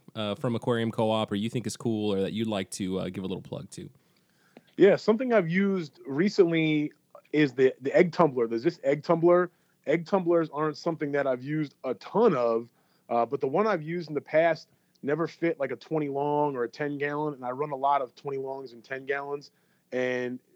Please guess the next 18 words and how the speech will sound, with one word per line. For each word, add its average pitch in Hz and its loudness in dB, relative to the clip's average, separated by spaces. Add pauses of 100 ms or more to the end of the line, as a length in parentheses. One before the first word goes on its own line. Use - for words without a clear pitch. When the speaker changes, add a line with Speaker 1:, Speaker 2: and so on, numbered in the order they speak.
(260)
Speaker 2:
it - -4
works. 151 4
It 139 -10
just 151 -4
seems 160 0
to 143 2
work 147 6
really 143 4
good. 143 6
It's 117 -8
a 123 -4
little, 151 4
it's - -8
really 151 4
wide. 131 4
It's 117 -20
kind 147 -6
of, 139 -4